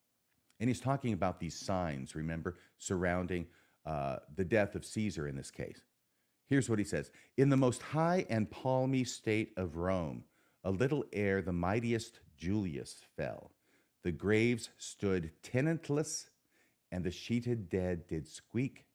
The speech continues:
and gibber in the Roman streets." That's the line. "In the most high and palmy state of Rome,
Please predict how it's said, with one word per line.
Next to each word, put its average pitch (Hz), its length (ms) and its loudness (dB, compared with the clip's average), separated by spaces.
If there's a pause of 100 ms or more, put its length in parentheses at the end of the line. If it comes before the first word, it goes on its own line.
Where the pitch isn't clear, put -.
and 80 320 -4
gibber 101 520 -2 (240)
in 78 160 -4
the 71 80 -4
Roman 82 580 -4 (360)
streets." - 680 -14 (1040)
That's 78 300 -4
the 107 120 -4
line. 78 400 -4 (1080)
"In 101 120 2
the 107 60 4
most 101 200 4
high 127 240 4
and 143 200 2
palmy 135 380 2
state 123 300 0
of 117 160 -2
Rome, 98 380 0